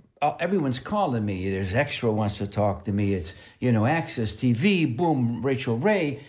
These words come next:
Ev-, you know, all these people are calling <clears throat> because I, I just did that little thing. And the comments, I wish everyone in the world could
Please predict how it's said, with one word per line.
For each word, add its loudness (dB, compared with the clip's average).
Ev-, 0
you 0
know, -2
all 4
these -2
people -4
are -4
calling -6
<clears throat> -2
because -2
I, -2
I 0
just -4
did 2
that 0
little -6
thing. -2
And 2
the -4
comments, 0
I 2
wish -2
everyone 0
in 2
the 2
world 0
could -6